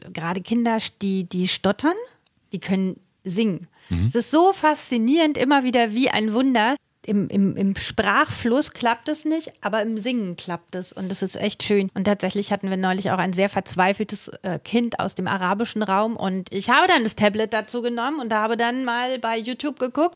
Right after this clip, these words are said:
Speaker 1: Und das Kind fing an zu grinsen und zu lachen. Und es fand sich wieder. Und, und das war ein ganz anderes Willkommen. Das, da hätte jetzt ein deutsches Schlaflied, glaub ich, überhaupt nicht gepasst oder was auch immer da.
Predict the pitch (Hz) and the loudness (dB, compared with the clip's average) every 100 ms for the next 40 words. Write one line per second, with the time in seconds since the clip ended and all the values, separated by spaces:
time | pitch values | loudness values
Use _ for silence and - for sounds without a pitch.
0 | - 190 180 - 202 - 202 - 165 160 | -2 -2 -2 -6 -6 -4 -4 0 0 -2
1 | 226 214 214 - 196 247 208 226 - 170 | -4 -4 -4 0 4 4 4 2 2 -2
2 | - 220 247 240 214 160 196 - 285 277 | -2 2 2 2 -6 -4 -6 0 0 2
3 | 247 247 285 240 - 196 185 175 196 190 | -2 4 6 6 4 -2 -4 -6 -6 -8
4 | 196 - 185 196 196 208 214 220 - 226 | -10 -8 -4 -4 -4 -4 -4 -2 0 0
5 | 240 208 220 220 226 233 214 165 175 175 | 0 2 0 0 -4 -4 -6 -8 -10 -8
6 | 185 185 196 202 190 - 202 208 180 - | -8 -6 -6 -4 -4 0 4 4 2 0
7 | - 214 - 226 208 202 202 214 226 226 | 4 4 4 0 4 4 4 0 0 0
8 | - 233 - 214 - 262 - - 196 202 | -2 -4 -2 -4 -2 -4 -6 -8 -6 -4
9 | 220 - 220 247 269 208 233 | -4 0 4 6 6 6 4